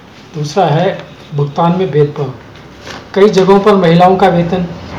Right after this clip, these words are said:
पारिश्रमिक पुरुषों के मुकाबले कम होता है। अगर वे समान पद पर हैं और बराबर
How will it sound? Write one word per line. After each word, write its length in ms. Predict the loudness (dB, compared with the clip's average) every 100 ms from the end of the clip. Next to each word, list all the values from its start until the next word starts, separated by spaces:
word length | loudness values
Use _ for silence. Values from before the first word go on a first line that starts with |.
| -6
पारिश्रमिक 680 | 0 0 0 -2 -2 0 0 -2 -6 -6 -4
पुरुषों 260 | -4 -2 0
के 140 | 0
मुकाबले 440 | 0 0 2 0
कम 180 | -2 -2 -4 -6 -8 -8
होता 220 | -6 -2
है। 180 | 0 0 -2 -6 -8 -8 -8 -8 -8
अगर 200 | -2 0
वे 160 | 4 2
समान 440 | 2 0 2 0 0
पद 200 | -2 0
पर 120 | 0
हैं 220 | 0 -2 -4 -8 -10 -10 -6
और 180 | 2 2
बराबर 360 | 4 4 4